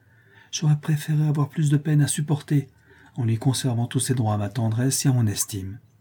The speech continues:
Voilà ce que je lui dis avec l'émotion que vous pouvez imaginer. Elle fut surprise.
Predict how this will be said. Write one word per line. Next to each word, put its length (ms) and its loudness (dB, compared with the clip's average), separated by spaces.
Voilà 260 4
ce 140 -4
que 180 -2
je 120 -2
lui 120 -4
dis 120 -2
avec 220 -4
l'émotion 500 -2
que 120 -6
vous 140 0
pouvez 440 -2
imaginer. 580 0
Elle 120 0
fut 120 -2
surprise. 640 -4